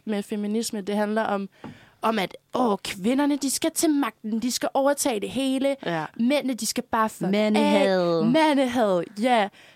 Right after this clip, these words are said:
Speaker 1: Det er altså slet ikke det, det handler om.
Speaker 2: Mm-mm.
Speaker 1: Øhm, lige, lige rettigheder til alle.
Speaker 2: Lige præcis.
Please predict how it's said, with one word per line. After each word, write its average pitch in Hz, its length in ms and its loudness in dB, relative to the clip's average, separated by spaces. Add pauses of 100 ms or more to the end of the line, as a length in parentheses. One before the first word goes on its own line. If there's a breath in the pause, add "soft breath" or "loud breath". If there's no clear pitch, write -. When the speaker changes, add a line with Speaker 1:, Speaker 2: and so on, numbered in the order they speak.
(100)
Speaker 1:
Det 226 80 2
er - 80 0
altså 214 240 2
slet 208 300 -2
ikke 196 140 -4
det, 196 100 -2
det 208 100 -2
handler 196 340 -2
om. 180 340 -4 (140)
Speaker 2:
Mm-mm. 269 380 -8
Speaker 1:
Øhm, 202 500 -2 (580)
lige, 277 420 -2
lige 269 240 -2
rettigheder 254 400 0
til - 160 -6
alle. 202 320 -4 (420)
Speaker 2:
Lige 247 200 -2
præcis. 208 640 -6